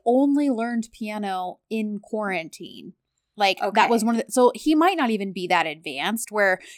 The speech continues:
Speaker 1: 'cause here's the thing. It sounds like one thing when he's first starting, like you said, so maybe he was actually
Speaker 2: Yes.
Speaker 1: playing that. But
Speaker 2: Uh-huh.
Speaker 1: because what he winds up playing, I'm, like, ninety-seven point six percent sure
Speaker 2: Mm-hmm.
Speaker 1: this,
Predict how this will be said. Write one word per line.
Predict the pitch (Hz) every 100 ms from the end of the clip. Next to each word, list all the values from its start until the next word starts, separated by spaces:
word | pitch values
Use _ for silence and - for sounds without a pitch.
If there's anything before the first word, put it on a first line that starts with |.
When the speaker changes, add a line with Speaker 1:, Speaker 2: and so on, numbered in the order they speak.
| -
Speaker 1:
'cause | 247 -
here's | - 262 220
the |
thing. | 214 175 151 _ -
It | 240 233
sounds | 233 233 254
like | 320
one | 240 214 226
thing | 202
when | 190 185
he's | 196 190 - _ _ -
first | 196 208
starting, | - 208 175
like | 160 160
you | 190
said, | - 190
so | 208
maybe | 196 196 226
he | 262
was | 208 156
actually | 175 - 196
Speaker 2:
Yes. | -
Speaker 1:
playing | 196 180
that. | 165 214 - _ _
But | 208 226 214 170
Speaker 2:
Uh-huh. | 185 175 185 208 _ _ _ _ _ _ _ -
Speaker 1:
because | 226 240 202
what | 196 247 -
he | 294
winds | 277 240 233
up | 240
playing, | 233 185 -
I'm, | 220 247
like, | 277 277
ninety-seven | 202 202 202 202 262 330 381 415 - 247 254 240
point | - 214 -
six | - 214 -
percent | - 202 - 185 -
sure | - 170 147 156 - _ -
Speaker 2:
Mm-hmm. | 202 185 185
Speaker 1:
this, | 196 190